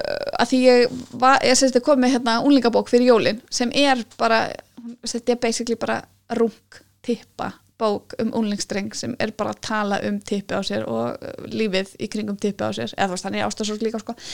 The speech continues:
En, hérna, þannig að, þú veist, þetta er mér sérstaklega hugleikið líka þessa dagana og þess vegna var ég einhvern veginn svona, ég er svo mikið að tala um þetta, ég bara, já, maður. Og ég fór að tala um þetta núna,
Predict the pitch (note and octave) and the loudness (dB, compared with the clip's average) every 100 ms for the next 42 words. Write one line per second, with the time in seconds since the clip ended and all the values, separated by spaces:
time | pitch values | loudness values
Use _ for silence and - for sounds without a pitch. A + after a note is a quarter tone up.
0 | - - - A#3 A#3+ C4 A#3+ A#3+ A#3+ A#3 | -10 -6 0 0 2 0 2 4 4 4
1 | B3 A#3+ A3+ A#3+ C4 C4 - C4+ - C4 | 2 2 4 4 4 2 2 0 0 2
2 | A#3 A3+ B3+ D#4 D#4 C#4 C4+ C#4 C#4+ C#4 | 2 2 2 2 2 0 0 0 -2 -2
3 | D4 D#4 D4 - A3+ B3 B3+ B3+ D4 C4+ | -2 -2 -4 -6 -4 -2 0 -2 -2 0
4 | C4+ C4 C4+ C4 B3 C4 D4 D#4+ E4+ C#4+ | 0 0 0 0 2 2 0 -2 -4 -4
5 | D4 D#4 E4 A3+ G#3+ - - _ _ F3+ | -4 -6 -6 -8 -8 -10 -10 _ _ -8
6 | G3 G#3 - - - - _ _ - A#3 | -6 -6 -8 -16 -20 -20 _ _ -2 0
7 | A#3 - B3 B3+ A#3+ C4 D4 C4+ B3 B3 | 0 -4 -6 -6 -4 -2 0 -2 -2 -2
8 | A#3+ | -2